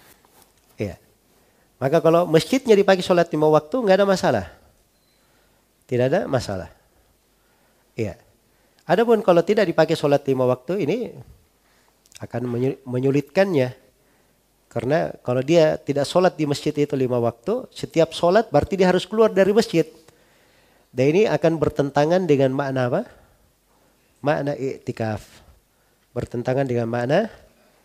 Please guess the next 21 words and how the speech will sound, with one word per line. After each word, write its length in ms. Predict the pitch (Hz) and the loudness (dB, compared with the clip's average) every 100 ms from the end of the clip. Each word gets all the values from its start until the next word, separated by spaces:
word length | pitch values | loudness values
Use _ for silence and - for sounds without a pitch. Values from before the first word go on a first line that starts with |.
| _ - | _ -10
i'tikafnya. 720 | 139 143 135 131 120 101 95 - _ _ _ _ _ | -8 -6 -6 -4 -6 -8 -14 -16 _ _ _ _ _
Karena 320 | - 127 131 | -6 -2 0
itu 160 | 135 190 | 0 -2
disyaratkan 960 | 139 - 127 160 - - 123 175 175 - _ _ _ _ | -2 0 2 2 0 -2 -2 -2 -10 -18 _ _ _ _
dia 240 | - 139 185 | -4 0 0
ketika 320 | 185 175 156 | 0 0 -2
i'tikaf, 800 | 147 139 - 131 127 123 143 - - | -2 -6 -6 -6 -2 0 -2 -6 -10
i'tikafnya 800 | 135 143 - 143 143 - 131 127 | -8 -8 -10 -2 -2 -2 -4 -2
itu 320 | 135 196 - _ _ _ | -2 -6 -8 _ _ _
di 240 | 131 117 123 | -12 -6 -2
masjid. 480 | 156 - - 156 156 - - - - _ _ _ _ _ _ _ | -2 -2 -2 -4 -4 -20 -20 -20 -20 _ _ _ _ _ _ _
Ya, 240 | 101 95 - - _ - 131 | -12 -12 -14 -20 _ -20 -8
satu 240 | 120 - | -6 -4
ya. 400 | 117 156 247 - _ - | -4 -4 -4 -12 _ -12
Kemudian 320 | 117 131 135 | -2 2 2
yang 80 | 135 | 0
kedua, 240 | 139 175 | -2 -2
masjidnya 720 | 165 131 - 190 190 196 208 | 0 -4 -2 -4 -2 0 0
ditegakkan 800 | 196 139 135 127 151 - - 160 | 0 -4 -4 -2 -2 -2 -2 -2
sholat 240 | - 131 131 | 0 0 0
apa? 320 | 127 165 | -2 -2